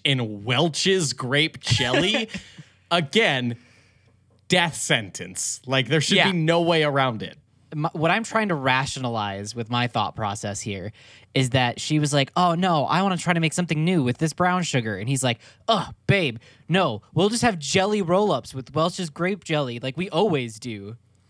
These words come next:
Speaker 2: It
Speaker 3: That's
Speaker 2: seemed
Speaker 3: the
Speaker 2: like
Speaker 3: only th-, that's the only thing that makes sense to me.
Speaker 2: I didn't get full context on that. I don't know what the recipe was, but it certainly sounded like it was a new recipe that she was maybe not sure how to make. Like, like, she was excited, like, "Oh, I can get brown sugar now. I'm making, I'm gonna make that thing finally."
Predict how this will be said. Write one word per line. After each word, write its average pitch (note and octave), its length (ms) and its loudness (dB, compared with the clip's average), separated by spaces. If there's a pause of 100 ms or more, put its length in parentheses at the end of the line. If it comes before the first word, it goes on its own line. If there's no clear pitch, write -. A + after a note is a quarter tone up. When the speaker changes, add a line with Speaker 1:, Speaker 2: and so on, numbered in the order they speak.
(300)
Speaker 2:
It - 180 -2
Speaker 3:
That's - 40 -6
Speaker 2:
seemed F4 320 2
Speaker 3:
the B3+ 100 0
Speaker 2:
like A3 200 4
Speaker 3:
only D4+ 160 -4
th-, C4 160 -16
that's C4+ 180 -2
the C#4 220 -8
only B3+ 420 -2
thing G3+ 220 -4
that F#3 160 -6
makes D3 200 -6
sense A#2+ 300 -10
to A#2+ 80 -14
me. G#2+ 260 -20 (460)
Speaker 2:
I F#3+ 80 4
didn't B3+ 300 0
get F3+ 260 -4
full C#3+ 220 -4
context C#3+ 420 0
on C3+ 80 -2
that. D3 220 0
I C3 40 -2
don't C#3 200 -6
know G#2 180 -8
what B2+ 140 -10
the C#3+ 80 -8
recipe D#3 340 -4
was, F3+ 240 -2 (380)
but F#3 100 2
it D#3+ 80 -8
certainly B3+ 380 -2
sounded D3 440 -2
like C3+ 160 -2
it - 80 -8
was C3+ 140 -4
a B2+ 60 -4
new B2+ 240 -2
recipe C#3+ 640 -2
that A#2+ 240 0 (760)
she - 160 -6
was D#3 160 0
maybe C#3+ 220 2
not B2+ 240 0
sure D3+ 80 -4
how C3 80 -2
to A#2+ 80 -4
make. A2 100 -8
Like, F3+ 220 -2
like, G3+ 220 -2
she - 100 -2
was G#3 100 -2
excited, G3+ 440 0
like, D3+ 180 -4
"Oh, C#4 80 -2
I E3+ 80 0
can F#3 140 -4
get D#3+ 180 0
brown F3 180 0
sugar - 240 0
now. B2+ 140 2
I'm C3+ 100 0
making, G3+ 240 -2
I'm F3+ 100 -2
gonna G3+ 140 0
make A#3+ 200 -2
that D#3 160 -2
thing C#4+ 200 0
finally." G#2 480 -6